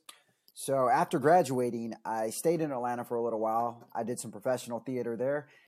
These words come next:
And then I decided to move to Los Angeles to pursue a career in entertainment.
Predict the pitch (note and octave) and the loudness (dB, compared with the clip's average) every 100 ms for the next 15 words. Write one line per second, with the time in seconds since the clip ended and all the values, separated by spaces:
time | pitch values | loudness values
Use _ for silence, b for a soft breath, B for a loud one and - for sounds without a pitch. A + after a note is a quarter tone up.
0 | B B2+ C3 E3+ D#3+ C#3+ C#3+ C3+ C3 B2+ | B -4 0 2 2 2 0 0 -2 0
1 | B2 B2+ B2 G#3+ D#3+ G#2+ - - - - | 0 0 0 -6 -4 -6 -8 -12 -14 -10
2 | B2 - C#3 - C3 B2 - - A#2+ - | -8 -4 -6 -4 -6 -6 -6 -10 -12 -8
3 | G3 D3 E2 - | -6 -6 -8 -14